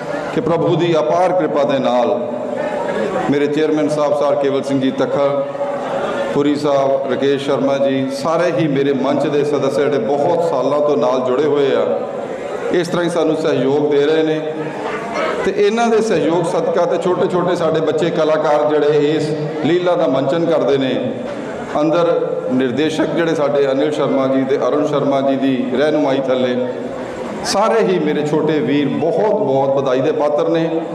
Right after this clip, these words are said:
ਅਸੀਂ ਪਰਮਾਤਮਾ ਅੱਗੇ ਇਹੀ ਅਰਦਾਸ ਕਰਦੇ ਹਾਂ ਕਿ ਪਰਮਾਤਮਾ ਸਾਨੂੰ ਬਲ ਦੇਈ ਕਿ ਆਉਣ ਵਾਲੀ ਪੀੜ੍ਹੀਆਂ ਨੂੰ ਅਸੀਂ ਇਹ ਦਿਖਾ ਸਕੀਏ ਕਿ ਹਿੰਦੂ ਧਰਮ, ਸਨਾਤਨ ਧਰਮ ਦਾ ਜਿਹੜਾ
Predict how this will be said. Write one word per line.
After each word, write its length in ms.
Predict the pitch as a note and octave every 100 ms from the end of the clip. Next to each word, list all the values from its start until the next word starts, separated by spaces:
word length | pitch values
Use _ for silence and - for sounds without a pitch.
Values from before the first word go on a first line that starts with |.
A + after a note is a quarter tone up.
| E3 - - - -
ਅਸੀਂ 440 | E3 G#3 G#3 F#3+ G3 - -
ਪਰਮਾਤਮਾ 640 | D#3+ E3 E3 F3 F3 D#3+
ਅੱਗੇ 200 | D3 D3 D3
ਇਹੀ 240 | E3 F#3 F#3
ਅਰਦਾਸ 380 | - C#3+ E3
ਕਰਦੇ 320 | D#3+ D3+ C3+ C#3
ਹਾਂ 160 | C3+
ਕਿ 120 | C3+
ਪਰਮਾਤਮਾ 480 | C#3+ C#3+ D3 D3 D3+
ਸਾਨੂੰ 360 | D3 C#3 C3+ A#2
ਬਲ 200 | C#3 E3
ਦੇਈ 260 | C#3+ C#3+ C#3+ - - - - -
ਕਿ 80 | F3
ਆਉਣ 280 | F3 F3
ਵਾਲੀ 240 | F3+ F3 E3+
ਪੀੜ੍ਹੀਆਂ 420 | F3 F3+ F3+ E3+
ਨੂੰ 160 | D#3+ D3+
ਅਸੀਂ 220 | D#3 D#3
ਇਹ 240 | C#3 A#2+ C#3
ਦਿਖਾ 320 | B2 D3+ F3+
ਸਕੀਏ 400 | F#3 - D#3 D3
ਕਿ 160 | D#3 C#3
ਹਿੰਦੂ 400 | D3 D3 F#3+ F#3+
ਧਰਮ, 320 | G3 D3 D3+
ਸਨਾਤਨ 540 | D3 D#3 D#3 - G3 -
ਧਰਮ 280 | E3 C3+ C3+
ਦਾ 120 | D#3
ਜਿਹੜਾ 500 | D3+ D3 B2+ A2